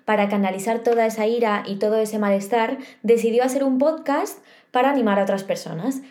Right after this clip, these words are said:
Y la verdad es que lo hace súper bien y habla sobre distintos temas de la vida. Pero volvemos a lo mismo de antes. No voy a hablar sobre eso yo. Una cosa es que yo consuma ese tipo de podcast y otra cosa es que lo que vaya a hablar por aquí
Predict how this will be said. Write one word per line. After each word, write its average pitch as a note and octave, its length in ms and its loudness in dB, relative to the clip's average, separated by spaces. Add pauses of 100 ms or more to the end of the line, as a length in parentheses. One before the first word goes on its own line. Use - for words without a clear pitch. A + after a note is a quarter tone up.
(260)
Y E4 320 -4 (440)
la A3 120 2
verdad G3+ 220 4
es B3 80 -4
que D4+ 100 0
lo C#4+ 60 2
hace C4 160 -2
súper G3 280 -2
bien B3 320 2
y F3+ 140 -2
habla G#3 180 0
sobre G#3+ 440 0
distintos G#3 440 -2
temas G3 220 0
de F#3 80 -2
la F#3 80 -2
vida. G#3+ 300 -4 (300)
Pero D4+ 360 0 (320)
volvemos A#3 420 2
a A3+ 60 2
lo G3+ 100 4
mismo G3+ 300 4
de E3+ 80 0
antes. D#3 540 -6
No G#3 180 2
voy A3+ 140 4
a G3 60 4
hablar F#3 200 0
sobre E3 340 -2
eso E3 160 -6
yo. D#3 240 -6
Una G3+ 220 2
cosa G3+ 180 -4
es G3 100 -4
que F3 140 -8
yo G3 140 0
consuma A3 340 -2
ese G#3 140 -6
tipo G3+ 200 -2
de G3 100 2
podcast A3+ 640 -4
y G3 60 -6
otra F#3+ 180 -2
cosa G3 180 -6
es G3+ 100 -4
que F#3 200 -2
lo F#3 140 -2
que F3 100 -6
vaya E3+ 300 -2
a F3 400 -6
hablar E3+ 300 -8
por F3 120 -4
aquí G#3 400 -6